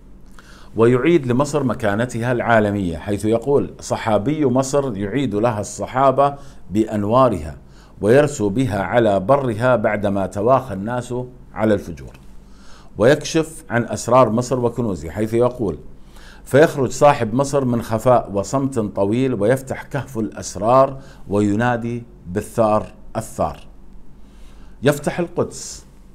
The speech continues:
"لهم البشرى بدخول القدس بعدما يسرج الله فيها السراج المنير، صحابيا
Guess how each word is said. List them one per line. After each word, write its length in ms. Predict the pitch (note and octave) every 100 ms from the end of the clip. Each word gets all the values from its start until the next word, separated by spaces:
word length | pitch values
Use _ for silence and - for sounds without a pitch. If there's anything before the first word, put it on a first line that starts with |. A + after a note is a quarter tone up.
| - - - -
"لهم 280 | G2+ G#2 A#2+
البشرى 480 | A#2+ A2+ D#3+ D#3+ D3+
بدخول 480 | C#3 A2+ A2 D3 B2+
القدس 600 | A2 - D3+ D3+ - -
بعدما 500 | A#2 B2 A#2 A2+ G#2
يسرج 540 | G#2 C3+ D3 A2 G2+ G2+
الله 340 | G2+ C3 G2+
فيها 280 | F#2+ C3+ F#2
السراج 520 | F#2 - F#2+ B2 A#2
المنير، 420 | C3 B2+ B2 G#2 - - - - - -
صحابيا 880 | - B2 - B2+ A2+ D3+ D#3 D#3 D#3